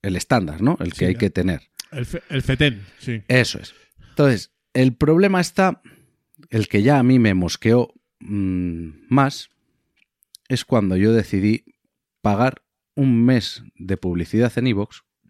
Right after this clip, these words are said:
Speaker 1: por el módico precio de cincuenta y nueve con noventa y nueve, el plan más gordo, para un solo podcast, recordemos, no para todos los que tengo ahí. Si quieres, eh,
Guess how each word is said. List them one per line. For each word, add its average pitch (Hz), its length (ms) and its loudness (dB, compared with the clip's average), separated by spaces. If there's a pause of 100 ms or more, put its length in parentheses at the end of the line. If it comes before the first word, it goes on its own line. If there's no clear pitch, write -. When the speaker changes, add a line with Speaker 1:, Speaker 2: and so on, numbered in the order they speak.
(180)
Speaker 1:
por 98 180 -2
el 90 100 0
módico 117 380 2
precio 90 300 -2
de 80 80 -2
cincuenta 82 480 -4
y 80 40 -2
nueve 123 240 2
con 120 200 0
noventa 87 320 -2
y 78 40 -2
nueve, 82 340 -2
el 98 160 -2
plan 107 280 0
más 104 240 0
gordo, 104 380 0 (420)
para 113 280 2
un 180 140 2
solo 147 280 2
podcast, - 520 -2
recordemos, 95 580 -2
no 117 240 2
para 92 320 0
todos 110 380 -2
los 90 160 -4
que 85 100 -4
tengo 95 300 0
ahí. 98 180 -2 (800)
Si - 480 -6
quieres, 104 560 0 (500)
eh, 101 380 -2